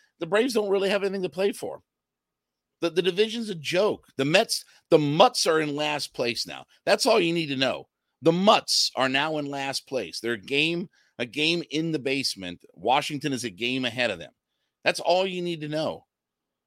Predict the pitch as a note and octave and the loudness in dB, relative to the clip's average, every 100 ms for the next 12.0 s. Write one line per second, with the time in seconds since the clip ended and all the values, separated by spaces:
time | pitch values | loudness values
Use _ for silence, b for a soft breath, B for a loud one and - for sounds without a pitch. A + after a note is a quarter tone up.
0 | _ _ _ _ _ A#2 C#3 C#3 C#3+ - | _ _ _ _ _ 2 4 4 0 -4
1 | B2 A2+ C#3 A#2+ E2 _ _ _ _ - | -4 0 0 -2 -12 _ _ _ _ -6
2 | A#2+ A#2+ D#3 C3+ B2 C#3 D3 D3 C3+ C#3 | -4 0 0 -2 -4 -2 2 2 0 -6
3 | - G#2+ C3 D#3 E3+ - F#2 F#2+ G#2+ G#2 | -6 -6 2 2 2 -2 -4 -2 0 -2
4 | _ b b C3+ B2+ A#2 A2 B2 A#2+ G#2 | _ b b -6 -4 -4 -2 -2 -2 -6
5 | G2+ C#3+ C#3 D#2 - _ _ - E3 D3 | 0 0 0 -4 -14 _ _ 0 4 4
6 | - B2+ F3 E3+ A#2+ D#3+ D#3 C#3 D3 - | 2 -8 -4 -2 -2 -2 0 0 0 -2
7 | A2+ D#3+ F#3 - A#2 C3 C#3 B2+ B2+ A#2 | -2 0 0 -2 0 2 2 0 -2 -6
8 | _ _ _ - D3+ G2 D2 _ _ D2+ | _ _ _ -8 -4 -4 -8 _ _ 2
9 | B2 D#3 E3+ D3+ D#3 D3+ - A#2 C3+ C#3+ | 4 4 2 2 2 0 -4 -2 -2 -2
10 | D3 C3+ C3+ C3+ C#3+ C#3+ - - _ - | -2 -2 0 -2 -4 -6 -10 -18 _ 0
11 | C3+ D3+ A#2+ D3 D3 - B2+ C3+ C#3 C3 | 0 0 -2 2 0 2 0 0 -2 -4